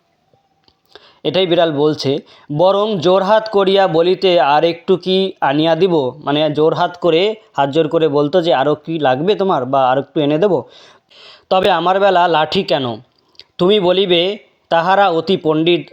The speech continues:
বড় মান্য লোক।" মানে <clears throat> বড়লোক বা পণ্ডিত ব্যক্তিদের জন্য তুমি, এ, তোমারটা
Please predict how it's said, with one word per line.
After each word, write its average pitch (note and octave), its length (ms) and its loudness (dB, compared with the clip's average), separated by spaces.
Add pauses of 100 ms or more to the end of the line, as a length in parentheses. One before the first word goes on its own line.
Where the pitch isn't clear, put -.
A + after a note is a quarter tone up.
বড় D3 220 2
মান্য D3 340 0
লোক।" C3 240 -2 (480)
মানে G3 300 -2 (180)
<clears throat> D#4+ 540 2
বড়লোক F3+ 420 2
বা D#3+ 160 0
পণ্ডিত E3 360 0
ব্যক্তিদের E3 460 -2
জন্য D#3+ 240 0
তুমি, D#3 340 -2 (320)
এ, C#3+ 180 0
তোমারটা C#3+ 380 -2